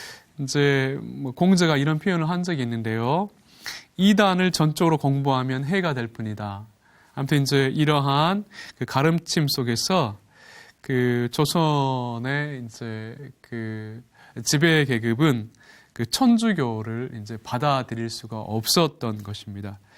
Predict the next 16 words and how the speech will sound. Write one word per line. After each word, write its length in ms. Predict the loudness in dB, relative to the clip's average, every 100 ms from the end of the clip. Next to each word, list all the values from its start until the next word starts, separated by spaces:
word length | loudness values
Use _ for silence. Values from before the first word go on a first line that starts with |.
| -20 -10
그래서 520 | -4 0 2 2 -2 -8 -6
천주교는 760 | 4 4 6 6 6 6 4 2 -6 -20 _
정도에서 600 | 4 6 8 8 6 0
벗어난 500 | 0 0 2 2 2
것으로 580 | -2 -2 0 2 0 -2 -16 _
견제와 920 | 4 6 6 6 4 4 4 2 0 -6 -20 _ _ _
제재의 720 | 2 4 6 6 6 4 0 -6 -18 0
대상이 960 | 2 4 2 -2 -2 -2 -2 -2 -4 -10 -18 -2
되었고요. 800 | 2 2 0 -4 -4 -2 -4 -8 _ _ _ -20 -18 -6
이제 180 | -2 2
결국 640 | 4 6 6 8 6 2 -6 _
이제 760 | -6 0 2 2 0 -2 -6 -10
그 320 | -4 0 0 -2 -10 -4
천주교가 580 | 2 4 4 2 0 -2
확산될수록 1400 | -6 -8 -4 -2 0 -2 -2 -4 -4 -4 0 2 0 -10 _ -20 -20 -20 _
이제 480 | -8 -2 0 0 -2